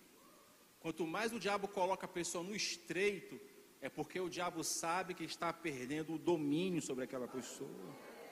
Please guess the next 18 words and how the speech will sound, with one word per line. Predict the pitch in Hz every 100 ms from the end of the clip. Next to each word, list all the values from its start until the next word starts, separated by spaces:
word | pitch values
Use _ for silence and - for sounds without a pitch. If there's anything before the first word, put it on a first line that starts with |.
| - - - - - - - -
O | 139
diabo | - 160 160 175 180 185 180 - - - -
não | 127 139 185
investe | 202 165 120 147 160 156 - - 156 156 - - - - - - - - - - - - -
em | 131
pessoas | 127 127 - 139 131 135 135 - - -
que | 135
ele | 123
não | 131 117
vê | 123
valor. | 113 107 101 101 - - - - - - - - - - -
Se | - 131
o |
diabo | 117 147 160 160
tá | 160
investindo | 156 147 143 - 156 135
em | 131
alguém, | 120 110 156 147 123